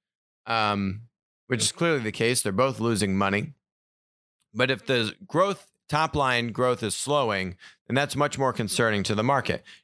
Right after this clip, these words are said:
And that makes sense because these are high growth platform business models, supposed to be winner take all, right? Um, here is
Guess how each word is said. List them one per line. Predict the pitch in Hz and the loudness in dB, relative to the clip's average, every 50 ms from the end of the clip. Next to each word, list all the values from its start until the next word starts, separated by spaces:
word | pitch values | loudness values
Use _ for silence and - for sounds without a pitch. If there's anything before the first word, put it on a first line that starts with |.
| _ - | _ -6
And | 156 180 | -2 0
that | 196 180 165 | 0 2 2
makes | 170 165 139 - | 0 0 0 0
sense | - 180 139 107 - - - | 0 0 0 0 -2 -4 -6
because | - 117 107 120 110 104 | -4 -2 -2 0 0 0
these | 117 98 110 | 0 0 0
are | 104 92 | 0 0
high | 113 143 147 143 | 0 0 0 0
growth | 120 120 123 120 117 - - | 0 0 0 0 0 -2 -4
platform | - 131 127 117 - 127 123 117 110 | -2 -2 -2 -2 0 -2 -2 0 0
business | 123 117 104 104 - 127 | 0 0 -2 -4 -2 0
models, | 110 107 107 107 107 98 - - - - - _ _ | 0 0 2 0 0 -2 -6 -10 -16 -20 -20 _ _
supposed | - - 135 139 - - | -6 -2 -2 -2 -2 -2
to | 104 | -2
be | 101 110 113 113 117 - _ _ _ _ _ _ - | 0 2 2 0 -2 -6 _ _ _ _ _ _ -6
winner | 123 123 123 110 | -4 -2 -2 0
take | - 135 120 - 156 | 0 0 0 0 2
all, | 139 110 90 82 | 0 0 0 0
right? | 82 90 101 110 110 - _ _ _ _ _ _ _ _ _ _ - | 0 0 0 0 -2 -6 _ _ _ _ _ _ _ _ _ _ -2
Um, | 143 147 143 135 127 127 135 - _ _ _ _ | 0 2 2 2 0 -4 -6 -10 _ _ _ _
here | - - 247 302 330 | -4 -2 -2 0 2
is | 277 233 196 160 127 - - | 2 4 4 4 2 0 0